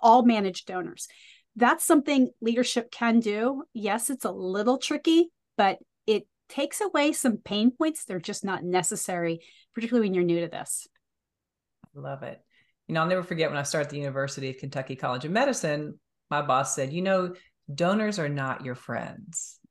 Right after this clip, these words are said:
Speaker 2: You're here to connect their heart to the, our mission." And, and I think that's really good advice to add to this, is that we have to watch out. I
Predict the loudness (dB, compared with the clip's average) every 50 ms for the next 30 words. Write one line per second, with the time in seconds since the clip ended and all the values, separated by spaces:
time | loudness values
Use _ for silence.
0 | _ -10 -6 -4 -4 -2 -2 0 2 2 4 2 2 -2 -4 -8 -8 -10 -12 -12
1 | -6 -2 0 2 2 2 4 4 4 4 4 2 0 -2 -8 -8 -8 -4 -2 0
2 | 2 2 2 0 0 -2 -2 -2 -2 -2 -2 -4 -8 -10 -6 -6 -6 -4 -4 -6
3 | -6 -6 -2 0 0 0 0 0 -4 -2 -2 -2 0 -2 -2 -2 -2 -2 -2 -2
4 | -2 -2 -2 -4 -6 -10 -12 -12 -10 -6 -4 -4 -2 -4 -4 -6 -8 -8 -8 -10
5 | -8 -6 -6 -4 -2 -4 -2 -2 -2 0 2 2 2 2 0 0 0 0 2 2
6 | 0 0 -2